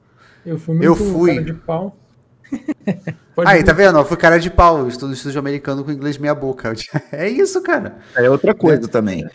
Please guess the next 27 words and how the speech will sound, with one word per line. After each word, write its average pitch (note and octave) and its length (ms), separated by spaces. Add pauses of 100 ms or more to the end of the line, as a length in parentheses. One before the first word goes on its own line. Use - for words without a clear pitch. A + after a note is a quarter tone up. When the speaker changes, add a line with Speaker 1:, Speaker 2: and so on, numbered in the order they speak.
(240)
Speaker 3:
"Ah, D3 200
meu B2+ 200
inglês D3+ 500
é G3+ 80
meio G3 400
não G3+ 140
sei G#3+ 280
o G#3 60
quê." B2 680 (520)
Speaker 2:
Essa D#3 240
é - 20
Speaker 3:
Pô, - 100
então F3 220 (100)
Speaker 2:
clássica. F#3 180
Speaker 3:
vou F#3+ 100
mandar E3 260
mensagem C#3+ 560
pra C#3 160
esse - 160
estúdio, G2 600
achando F3+ 400
que A3 140
os F3+ 160
caras D#3 320
americanos A#2+ 580
vão D3+ 160
exigir C3 720